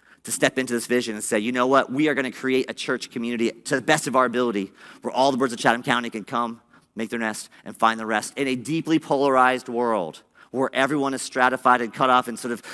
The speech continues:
shunted in all these different directions according to their tribes. We say there's one Lord, his name is Jesus. He is over all the tribes, every nation, every tongue,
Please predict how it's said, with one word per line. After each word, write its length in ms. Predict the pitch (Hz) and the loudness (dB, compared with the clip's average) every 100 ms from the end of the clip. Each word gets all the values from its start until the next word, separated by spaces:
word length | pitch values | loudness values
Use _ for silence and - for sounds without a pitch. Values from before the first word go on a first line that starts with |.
| - - | -16 -6
shunted 540 | - - 170 156 127 | -2 2 2 2 -2
in 100 | 117 | 0
all 200 | 123 147 | 2 2
these 120 | 151 | 2
different 280 | 123 147 135 | -2 -6 -2
directions 340 | 135 131 139 | 2 0 0
according 340 | 113 - 131 120 | -8 -4 -4 -2
to 40 | |
their 100 | 113 | -4
tribes. 480 | - 120 110 101 - - 120 | 0 4 4 2 -4 -12 -8
We 80 | |
say 220 | 131 135 120 | -4 0 0
there's 180 | 107 | -2
one 320 | 110 127 135 131 | -4 -2 0 0
Lord, 320 | 117 117 113 | -2 -2 -4
his 160 | 113 | -8
name 160 | 107 117 | -8 -8
is 80 | 107 | -8
Jesus. 380 | 113 113 110 - | -8 -6 -6 -2
He 100 | 123 | -2
is 140 | 117 | -2
over 240 | 127 131 117 | 0 0 0
all 260 | 110 120 120 | 2 2 0
the 80 | |
tribes, 500 | 117 117 95 95 87 - | 0 4 6 4 0 -4
every 240 | 120 120 | -2 -2
nation, 420 | 120 107 - 101 104 | -6 -6 -6 -8 -6
every 200 | 101 107 | -4 -4
tongue, 360 | - 104 90 | -2 -2 -2